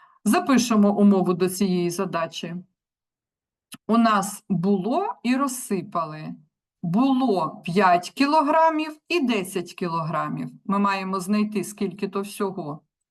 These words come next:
Розсипали у пакети по три кілограми в кожний. Треба знайти, у скільки пакетів розсипали, якщо в один пакет поміщається три кілограми.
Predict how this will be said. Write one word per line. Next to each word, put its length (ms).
Розсипали 1200
у 260
пакети 1040
по 100
три 280
кілограми 680
в 120
кожний. 440
Треба 320
знайти, 680
у 160
скільки 800
пакетів 760
розсипали, 800
якщо 360
в 60
один 360
пакет 500
поміщається 840
три 280
кілограми. 680